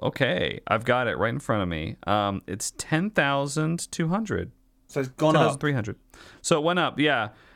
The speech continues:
Speaker 1: Um, it's worth noting that it seems like they were releasing, like, within, like, two months of each other then, so they were a little bit quicker than,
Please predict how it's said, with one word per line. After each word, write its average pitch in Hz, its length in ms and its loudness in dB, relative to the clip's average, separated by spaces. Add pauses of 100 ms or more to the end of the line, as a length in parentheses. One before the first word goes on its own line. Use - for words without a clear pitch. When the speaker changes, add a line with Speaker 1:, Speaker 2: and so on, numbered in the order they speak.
(240)
Speaker 1:
Um, 135 560 4 (140)
it's 135 200 2
worth 277 240 0
noting 151 440 2
that 117 260 2
it 117 80 2
seems 175 220 0
like 202 140 -2
they 170 100 2
were 139 100 2
releasing, 120 480 2
like, 101 180 0
within, 117 220 -2
like, 104 180 -2
two - 160 -4
months 131 300 -2
of 101 80 -8
each - 160 -10
other 82 320 -6 (140)
then, 98 260 0
so 117 160 0
they 117 140 2
were 120 80 0
a - 20 2
little 113 140 0
bit - 120 0
quicker 123 320 0
than, 90 380 -2